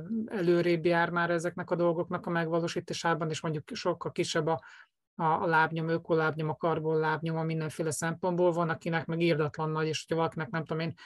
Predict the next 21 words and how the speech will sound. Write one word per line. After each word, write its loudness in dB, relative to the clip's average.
most -2
éppen 0
tíz 0
tonna, 0
és -10
nem 4
fog -2
hirtelen 0
tudni, -2
nem -2
tudom -2
én, -2
saját 2
kertben -2
termeszteni, 0
de 2
hidropóniás 0
termesztést 0
viszont -4
elkezdeni, 0
ö, 6